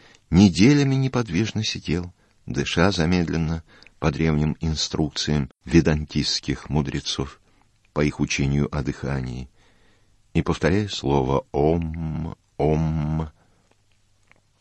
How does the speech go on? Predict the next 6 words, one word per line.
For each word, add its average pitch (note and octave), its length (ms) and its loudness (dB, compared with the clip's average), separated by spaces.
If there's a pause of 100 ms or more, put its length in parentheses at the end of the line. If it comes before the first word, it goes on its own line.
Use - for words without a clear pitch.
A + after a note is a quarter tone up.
(680)
Наконец F#2 540 8
ему F#2+ 180 8
явилось F2 420 4
целое E2+ 380 4
полчище E2 720 2
бесов E2+ 680 2